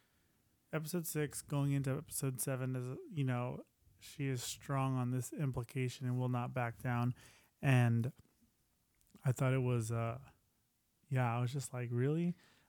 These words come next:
Like, you're gonna, de-, the baby's born and you're gonna pull it out of the mother's arm." And like you said, she didn't have to go, but I think it's like, you know what? Like, this is probably the third,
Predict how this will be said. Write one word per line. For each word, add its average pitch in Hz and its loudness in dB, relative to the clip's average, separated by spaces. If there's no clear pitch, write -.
Like, 123 4
you're 127 0
gonna, 139 4
de-, 127 0
the 135 2
baby's 139 2
born 127 2
and 123 4
you're 127 2
gonna 127 2
pull 131 0
it 123 2
out 123 2
of 117 -4
the 120 -2
mother's 120 0
arm." 127 -2
And 127 4
like 123 2
you 127 2
said, 123 2
she - -2
didn't 131 4
have 131 4
to 131 -2
go, 123 2
but 127 0
I 123 2
think 123 -2
it's 117 -4
like, 127 -6
you 127 -2
know 127 0
what? 139 -2
Like, 120 -8
this 135 0
is 143 -2
probably 139 2
the 151 2
third, 135 0